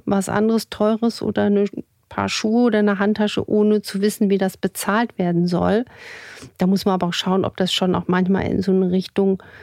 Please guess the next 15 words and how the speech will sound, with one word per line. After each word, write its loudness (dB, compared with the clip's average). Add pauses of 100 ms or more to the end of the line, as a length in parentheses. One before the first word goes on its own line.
(140)
manische 0
Depression 0
dann 4
gehen 2
würde, 0
wenn 2
man 2
sowas -2
feststellt. -2 (840)
Und 2
auch -2 (140)
die 0
Schwäche, 2 (380)
sich 0
selbst -2